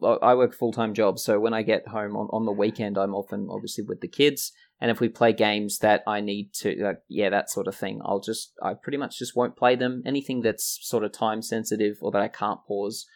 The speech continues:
um, I won't play while the kids are there 'cause you never know what's gonna happen. And, uh, so I, yeah, I stick to things like Animal Crossing is more appropriate. But a good example of that is, uh, I play a lot of, uh,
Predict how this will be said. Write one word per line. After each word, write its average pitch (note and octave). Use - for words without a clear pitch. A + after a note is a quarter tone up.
um, G#2+
I G#2
won't G#2+
play G#2+
while G2
the G2
kids -
are G2
there G2+
'cause -
you G#2
never F#2+
know F#2
what's F2+
gonna -
happen. B2
And, F#2+
uh, F2+
so G#2
I, G2
yeah, F2
I G2
stick G2+
to G#2
things F#2+
like D2
Animal G2
Crossing -
is A2+
more G#2+
appropriate. -
But A2
a A2
good B2
example A#2
of G#2+
that G2+
is, G2+
uh, A2
I A#2
play D3
a C3
lot A#2
of, G#2
uh, G2+